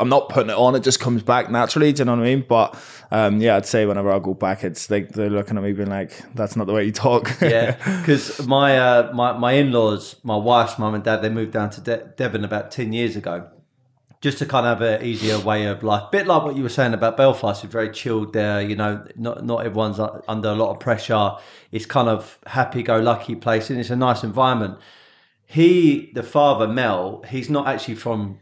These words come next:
Speaker 2: South London per se, he's just on the, on the fringe of it. But when he goes into the pub, they always call him the Co-, Cockney.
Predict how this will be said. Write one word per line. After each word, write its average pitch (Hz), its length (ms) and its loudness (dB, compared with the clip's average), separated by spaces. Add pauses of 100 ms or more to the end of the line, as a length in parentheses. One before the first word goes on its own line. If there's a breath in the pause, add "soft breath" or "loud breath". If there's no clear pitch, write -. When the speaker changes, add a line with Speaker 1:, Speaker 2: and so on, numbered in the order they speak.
(100)
Speaker 2:
South 110 340 -2
London 104 280 -2
per 104 240 -6
se, 104 220 -4
he's 98 100 -6
just 104 180 -8
on 101 80 -6
the, 101 100 -6
on 104 160 -6
the 95 60 -6
fringe 113 300 -2
of 101 100 -6
it. 95 200 -10
But 110 80 -4
when 123 120 -2
he 131 80 -4
goes 123 240 0
into 110 240 -10
the 107 80 -8
pub, 123 320 2
they 110 120 2
always 113 200 0
call 117 240 -4
him 98 120 -2
the 104 60 -6
Co-, - 200 -2
Cockney. - 540 -4